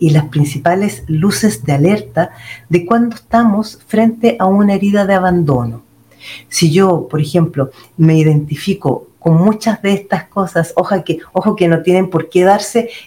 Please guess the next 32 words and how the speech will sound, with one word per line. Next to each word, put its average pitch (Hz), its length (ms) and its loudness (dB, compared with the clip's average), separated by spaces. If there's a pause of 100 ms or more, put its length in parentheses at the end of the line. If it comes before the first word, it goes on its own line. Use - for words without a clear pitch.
(120)
el 170 160 2
cien 180 220 0
por 196 140 -4
ciento 208 260 0
de 202 100 0
lo 196 140 0
que 202 100 0
nombré. 196 500 2 (580)
Basta 170 440 -2
con 156 220 0
que 151 240 -2 (180)
os 156 200 -2
identifiquéis 156 800 0
en 151 200 0
varias 175 380 0
de 175 200 2
ellas 247 340 0 (460)
para 170 280 0
que 165 120 -2
probablemente 214 1500 0
estéis, 208 680 -2
eh, 170 400 2
actuando 180 760 -4
o 156 140 -2
to-, 147 280 0
todavía 156 480 0
tengáis 185 520 -2
sangrando 165 640 0
la 180 80 0
herida 180 280 2
del 185 140 -2
abandono. 151 640 -2